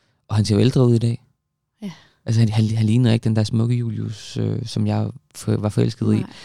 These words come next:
Speaker 1: Glansen er rød af ham, han har f-, fået s-, s-,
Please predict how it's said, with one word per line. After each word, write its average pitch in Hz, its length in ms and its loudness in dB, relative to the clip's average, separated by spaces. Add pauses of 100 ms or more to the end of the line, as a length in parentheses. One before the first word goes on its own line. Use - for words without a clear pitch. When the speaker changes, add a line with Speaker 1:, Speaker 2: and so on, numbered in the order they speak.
(160)
Speaker 1:
Glansen 117 340 2
er 110 60 2
rød 101 180 2
af 104 160 0
ham, 120 300 -2
han 107 200 -2
har 104 260 -4
f-, - 180 -20
fået 101 560 -4
s-, - 380 -20
s-, - 200 -10